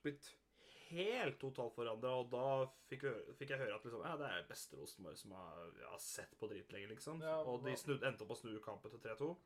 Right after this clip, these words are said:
Speaker 2: Ja, ok, ja.
Speaker 1: Så kanskje de har funnet en liten suksessoppskrift her.
Speaker 2: Ja.
Speaker 1: Viking på sin side har ikke vært helt det samme, men de hadde en OK, jo, de gjorde det OK den der, eh, Atlanterhavscupen de spilte i Portugal.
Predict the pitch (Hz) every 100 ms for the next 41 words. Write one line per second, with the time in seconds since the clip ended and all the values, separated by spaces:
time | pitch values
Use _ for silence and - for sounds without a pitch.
0 | - 110 117 113 110 120 - - 127 120
1 | 117 120 120 120 - - 117 110 104 107
2 | 107 107 107 - 110 135 165 170 - -
3 | - 113 135 - 151 170 147 139 165 156
4 | 156 147 143 143 151 147 143 147 139 -
5 | - - 120 113 131 127 139 160 151 135
6 | 131 131 117 113 110 113 113 - 110 107
7 | 107 107 110 107 220 202 196 151 123 127
8 | 131 120 117 113 113 113 113 - - -
9 | - _ _ - - 95 107 120 104 104
10 | 107 110 107 - 110 - 113 110 117 117
11 | - 117 120 127